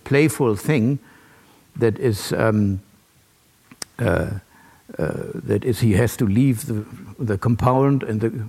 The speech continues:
maternal uncle has to catch him. But this ritual, again, you will find among the Chitrakars, for instance. We have seen it, no? It is in, uh,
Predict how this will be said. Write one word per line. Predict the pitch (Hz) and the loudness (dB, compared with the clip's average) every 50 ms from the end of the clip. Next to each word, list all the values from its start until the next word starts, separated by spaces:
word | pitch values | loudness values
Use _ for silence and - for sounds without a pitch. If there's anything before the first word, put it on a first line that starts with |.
| - | -8
maternal | - 120 117 - - 127 123 123 117 104 - | -4 -4 -2 0 2 2 2 2 0 -2 -2
uncle | 120 131 117 - 120 110 | -4 -4 -2 -2 -2 -2
has | 98 104 107 101 - | 0 -2 -4 -4 -6
to | - 117 90 92 95 - - | -8 -8 -8 -8 -12 -16 -8
catch | - - 127 - - - | -6 -6 -6 -6 -6 -10
him. | - - 78 95 - _ _ - - - _ _ | -10 -10 -10 -16 -18 _ _ -20 -20 -20 _ _
But | - 127 127 | -2 2 2
this | 185 165 - | 2 2 4
ritual, | 151 165 147 - 139 113 - | 2 0 2 2 -2 -2 -2
again, | - 110 135 190 214 131 | 0 0 0 0 0 0
you | 101 98 | -2 -2
will | 98 113 107 104 | -2 -2 -2 -2
find | - - 139 131 131 123 120 | -2 -2 0 2 2 0 -2
among | - 117 104 104 117 104 | -2 -6 -4 -4 -4 -4
the | 107 | -6
Chitrakars, | - - 202 196 - 135 104 - - 98 92 - | -2 -2 -4 -2 0 -4 -4 -2 -4 -8 -8 -8
for | - - 104 | -8 -6 -6
instance. | 95 87 - 101 90 | -6 -8 -10 -8 -6
We | 104 | -4
have | 104 107 - | -4 -4 -4
seen | - - 151 143 | -4 -2 0 0
it, | 110 - 120 | -2 -2 -2
no? | 127 - | -4 -4
It | - - - - 226 143 | -4 -6 -8 -6 -4 -2
is | 135 143 139 123 | -2 -2 -2 -4
in, | - - - 110 104 107 - - - - - - - - | -6 -6 -4 -4 -4 -6 -8 -12 -14 -14 -12 -12 -8 -6
uh, | 143 120 | -4 -4